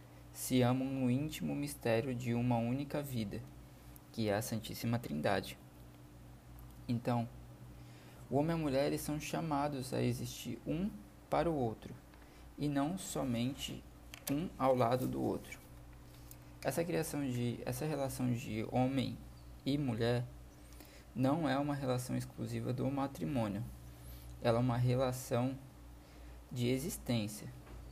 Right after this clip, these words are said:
existencial. Então, você como homem, você é chamado a viver para a mulher.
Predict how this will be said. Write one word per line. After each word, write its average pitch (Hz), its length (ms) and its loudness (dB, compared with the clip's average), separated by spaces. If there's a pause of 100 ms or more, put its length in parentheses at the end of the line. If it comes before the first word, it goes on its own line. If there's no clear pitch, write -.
(200)
existencial. 131 840 0 (520)
Então, 120 420 2 (540)
você 131 460 2
como 123 300 -2
homem, 120 360 2
você 117 220 -4
é - 20 -2
chamado 120 360 0
a 120 40 2
viver 123 420 -2
para 123 260 2
a - 20 0
mulher. 123 420 0